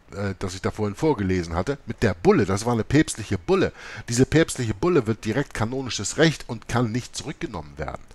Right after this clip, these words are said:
Und trotzdem wurde mit einer erneuten Bulle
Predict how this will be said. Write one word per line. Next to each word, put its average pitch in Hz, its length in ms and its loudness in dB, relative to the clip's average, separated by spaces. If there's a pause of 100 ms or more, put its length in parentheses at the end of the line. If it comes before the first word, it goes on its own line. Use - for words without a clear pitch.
(400)
Und 87 200 -10
trotzdem 90 600 -4 (280)
wurde 120 220 4
mit 117 260 -2
einer 98 300 0
erneuten 110 720 2
Bulle 87 300 -8